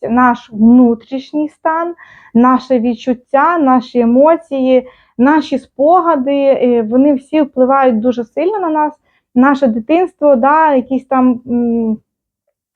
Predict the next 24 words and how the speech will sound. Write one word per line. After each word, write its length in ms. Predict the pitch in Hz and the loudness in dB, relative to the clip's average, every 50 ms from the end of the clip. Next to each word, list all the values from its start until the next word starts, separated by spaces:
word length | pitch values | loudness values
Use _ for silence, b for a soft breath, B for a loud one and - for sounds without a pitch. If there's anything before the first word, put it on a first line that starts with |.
| _ - | _ -4
коли 180 | - 233 247 277 | -2 0 2 2
нам 200 | 277 269 254 254 | 2 4 2 2
робили 300 | 254 240 233 277 269 262 | 2 2 0 0 2 0
якісь 280 | 254 247 - 254 240 226 | 0 0 -2 -6 -4 -2
зауваження, 760 | 247 240 240 254 294 339 359 320 311 277 254 240 247 240 - | -2 0 0 2 2 2 2 0 0 0 0 -2 -4 -4 -2
і 100 | 247 247 | -2 0
ми 180 | 247 254 262 | 2 0 0
це 160 | 254 - 254 226 | -2 -4 -10 -10
все, 360 | 220 _ 254 247 247 240 233 B B B B B B B | -8 _ -2 -2 -2 -2 -4 B B B B B B B
е, 200 | 233 233 233 233 | -2 0 0 0
ковтали 540 | 226 - 247 226 226 - 311 349 359 339 302 | -2 -2 -4 -2 0 0 2 2 2 2 0
тихенько 580 | 277 - 269 262 - 269 254 247 247 247 247 220 | 0 -2 -4 -2 0 0 2 2 2 0 0 0
і 120 | - 254 254 | 2 2 2
не 120 | 254 233 | 2 2
перепроживали, 920 | 233 240 233 233 226 - 240 220 202 220 226 240 277 320 349 339 311 285 277 | 0 -2 -4 -4 -4 -2 -4 -4 -4 -6 -4 -2 0 0 0 0 -2 -2 -4
і 160 | - - 247 | -4 -2 0
не 160 | 247 247 247 | 0 2 0
випускали 640 | 233 233 233 226 - 226 - - 262 262 247 233 220 | 0 -2 -6 -8 -10 -18 -8 -4 -2 0 0 0 -2
свої 300 | - _ 233 233 226 226 | -4 _ -4 -2 -2 0
емоції, 800 | 233 233 254 294 339 370 359 - - 277 262 254 254 247 - 247 | 0 0 2 2 0 0 -2 -4 -6 -4 -4 -4 -4 -4 -4 -4
і 100 | 247 233 | -2 -2
не 120 | 233 233 | -2 -2
казали 460 | 226 247 233 226 247 240 233 226 226 | -2 -2 -2 0 0 0 2 0 0
там: 340 | 220 226 220 226 226 220 | 0 0 0 0 0 -2